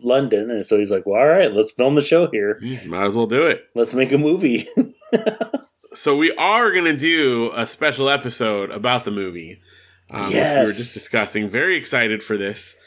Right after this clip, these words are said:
Speaker 2: We're gonna do quite a few things for it. One of them, we're gonna have some, some guests, some special guests on to talk with us.
Speaker 1: Yes.
Speaker 2: Um, and give their two cents on the movie.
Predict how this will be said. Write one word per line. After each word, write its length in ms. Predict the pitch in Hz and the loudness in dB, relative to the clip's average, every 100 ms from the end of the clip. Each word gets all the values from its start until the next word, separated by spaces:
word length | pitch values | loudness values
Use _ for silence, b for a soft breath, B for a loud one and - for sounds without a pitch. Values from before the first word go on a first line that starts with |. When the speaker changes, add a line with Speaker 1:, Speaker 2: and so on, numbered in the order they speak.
| b b _ | b b _
Speaker 2:
We're 200 | 117 123 | -2 0
gonna 600 | 139 143 139 135 131 127 - | 2 2 4 4 2 0 -4
do 340 | 117 135 135 | -4 -2 -2
quite 320 | 131 139 151 | -4 0 2
a 60 | 156 | 2
few 160 | 131 131 | -4 -2
things 280 | 143 120 | 0 0
for 180 | - 113 | -2 -2
it. 40 | 104 | 2
One 180 | 131 | 2
of 120 | 165 156 | 2 2
them, 240 | 147 147 | 2 2
we're 100 | 135 | 0
gonna 140 | 131 | 0
have 240 | 127 127 120 | 2 0 0
some, 480 | - 123 120 120 b b b b | -2 -2 -2 -4 b b b b
some 240 | - 120 | -4 -2
guests, 540 | 117 120 135 - - - | 2 2 2 -4 -8 -4
some 120 | 127 | -4
special 400 | 123 127 120 120 | 0 -2 -2 -2
guests 320 | 120 120 - | 0 0 -2
on 240 | 120 117 | -2 -2
to 60 | 120 | -4
talk 320 | - 117 - | -2 -4 -4
with 100 | 110 | -2
us. 400 | 110 143 - - _ b b | 0 0 -4 -16 _ b b
Speaker 1:
Yes. 320 | 113 107 - 104 | 0 0 2 0
Speaker 2:
Um, 600 | 104 101 95 95 101 - _ | 2 2 -2 -8 -12 -20 _
and 260 | 107 101 98 _ 135 | -8 -8 -10 _ -6
give 200 | 120 110 | -2 2
their 160 | 113 | 2
two 180 | 113 - | 0 -6
cents 420 | 110 117 113 123 | 0 0 0 -4
on 200 | - 113 | -8 -8
the 80 | 113 | -6
movie. 500 | 110 104 107 131 160 | -4 -4 -4 -6 -8